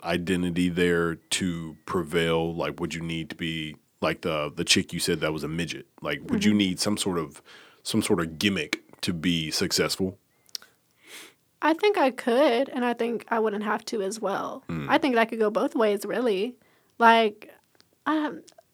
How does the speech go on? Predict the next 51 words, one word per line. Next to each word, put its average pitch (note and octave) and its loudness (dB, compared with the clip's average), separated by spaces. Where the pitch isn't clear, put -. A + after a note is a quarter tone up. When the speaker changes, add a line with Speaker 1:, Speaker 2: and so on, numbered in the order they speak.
Speaker 2:
people E4+ 4
always B3 10
say G#3+ 4
when G#3+ 4
I G#3 6
tell G#3 2
them G#3 0
that G3+ 2
I G3+ 8
really, G3+ 2
like, G3 4
enjoy G#3 4
Vegas G3+ 2
and A3 4
I A3 2
maybe G#3 0
wanna G3 2
move G3+ 2
there A3 2
one B3 2
day, C4 4
they're - -6
like, - 0
"Oh, C#4+ 10
but B3+ 10
it's C4+ 8
just D#4 4
a B3 4
bunch C4+ 6
of C#4 6
foreign C4+ 2
girls A#3+ 4
there A#3 6
that A3+ 4
make A#3 2
a A#3+ 0
lot A#3 8
of A3+ 2
money, A#3+ 4
like G3+ 4
Russian B3 2
girls G#3+ 4
and G3+ -4
German A#3+ 0
girls." G#3 -2
I'm - -10
just D4 -2
like, D4+ 2
"Yeah, G#4 8
you're E4 4
right." F4 6